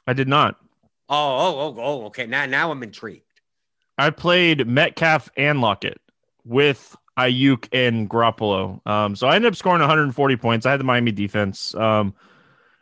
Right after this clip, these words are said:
Speaker 1: and I had Waller at tight end, and I had Mims. So hundred forty points. It was a good cash week. Um,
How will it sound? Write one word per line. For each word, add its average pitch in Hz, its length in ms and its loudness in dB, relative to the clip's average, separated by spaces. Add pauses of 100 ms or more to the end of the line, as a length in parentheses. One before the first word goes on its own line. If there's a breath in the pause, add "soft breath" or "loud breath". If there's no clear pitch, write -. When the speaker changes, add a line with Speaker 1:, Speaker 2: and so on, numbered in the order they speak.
Speaker 1:
and 135 120 2
I 139 120 4
had 127 140 2
Waller 120 360 4
at 113 140 -2
tight 120 180 0
end, 117 220 2
and 110 120 0
I 110 120 2
had 113 120 2
Mims. 104 400 -2
So 110 460 -4 (760)
hundred 175 320 2
forty 156 220 4
points. 131 540 0
It 120 80 -2
was 120 100 -2
a 120 40 -4
good 123 160 -6
cash 120 300 -2
week. 117 520 -6
Um, 110 640 2